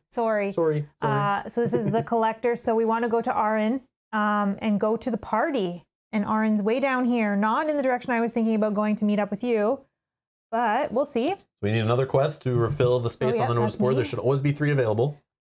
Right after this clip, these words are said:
Speaker 1: That is me. So pick from the front of the deck. It is also in Arin.
Speaker 2: Okay. Assistance in fund seeking required. Fund, fund seeking, not fun
Speaker 1: <laughs>
Speaker 2: seeking. Understanding the mind of a potential sponsor or patron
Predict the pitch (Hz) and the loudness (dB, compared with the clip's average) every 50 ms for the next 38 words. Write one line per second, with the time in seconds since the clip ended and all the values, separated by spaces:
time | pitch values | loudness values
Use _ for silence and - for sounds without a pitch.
0 | _ _ 214 208 208 202 190 196 196 208 226 233 - 220 202 214 214 208 - - | _ _ -10 -8 -8 -6 -6 -4 -4 -2 -4 -2 -2 -4 -2 -2 -4 -4 -2 -2
1 | 202 202 190 - 233 233 233 233 240 214 226 196 226 240 285 330 320 - - - | -2 -2 -2 -2 -2 0 0 0 0 0 0 0 0 0 0 -2 -4 -6 -12 -20
2 | _ _ _ _ _ _ 226 226 208 214 208 - - 247 302 302 - 269 233 220 | _ _ _ _ _ _ -4 -2 0 0 0 0 0 -2 0 0 0 0 0 0
3 | 208 - 208 196 196 - - 185 196 - - _ _ _ _ _ _ - 98 - | 0 -2 -2 -2 -4 -6 -6 -8 -10 -10 -14 _ _ _ _ _ _ -12 -12 -6
4 | - 117 120 131 123 107 - - 175 175 - - 202 208 196 196 - - 143 139 | -2 0 0 0 0 -2 -4 -2 -4 -2 0 0 0 0 0 -2 -2 0 0 0
5 | 131 - - 160 165 190 190 - - 175 170 147 180 170 151 147 - 156 147 131 | 0 0 0 -2 0 0 0 -2 -2 -4 -2 0 0 0 0 0 2 2 2 2
6 | 107 92 82 - - - _ _ - 143 156 165 170 151 147 - - _ _ _ | 2 0 -2 -4 -8 -16 _ _ -2 0 0 2 0 0 -2 -4 -10 _ _ _
7 | _ _ _ - 156 156 147 120 101 - - _ - - 95 87 - 82 90 95 | _ _ _ -2 0 0 2 0 0 -4 -8 _ -6 -4 -4 -4 -4 -6 -6 -6
8 | 110 - _ - - 254 208 180 - 233 - - 254 - - - 277 - - - | -8 -12 _ -4 -2 -2 0 0 0 0 0 0 -4 -4 -4 -6 -6 -8 -8 -14
9 | - - - - - _ _ _ _ _ _ _ _ _ _ - 127 151 160 151 | -18 -18 -18 -20 -20 _ _ _ _ _ _ _ _ _ _ -2 0 2 0 0
10 | - 165 151 156 165 175 165 151 139 139 139 151 165 156 139 131 110 123 - 143 | 0 0 0 2 2 2 2 2 2 2 2 2 0 0 0 0 0 -2 0 0
11 | 151 147 - 147 143 - 151 139 139 139 - 147 147 131 - 147 143 135 - 151 | 0 0 -2 -4 -4 -2 0 0 0 0 0 0 0 0 0 0 -2 -2 0 0
12 | 143 147 147 151 147 | 0 0 0 -2 -4